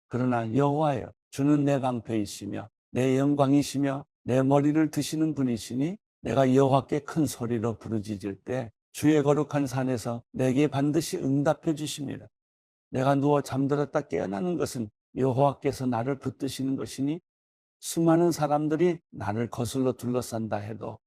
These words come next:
내가 두려워하지 않겠습니다. 여호와여, 일어나소서. 내 하나님이여, 나를 건지소서.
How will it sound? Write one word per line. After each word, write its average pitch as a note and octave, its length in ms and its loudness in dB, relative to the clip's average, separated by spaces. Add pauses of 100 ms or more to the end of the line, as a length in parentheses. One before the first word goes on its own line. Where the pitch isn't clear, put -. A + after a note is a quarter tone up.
내가 B2+ 280 0
두려워하지 D3 520 2
않겠습니다. G#2+ 800 -6 (640)
여호와여, C#3+ 560 2 (200)
일어나소서. A#2 800 -2 (520)
내 A#2 120 -4
하나님이여, A#2 720 0 (160)
나를 G#2 340 -4
건지소서. A#2+ 720 -2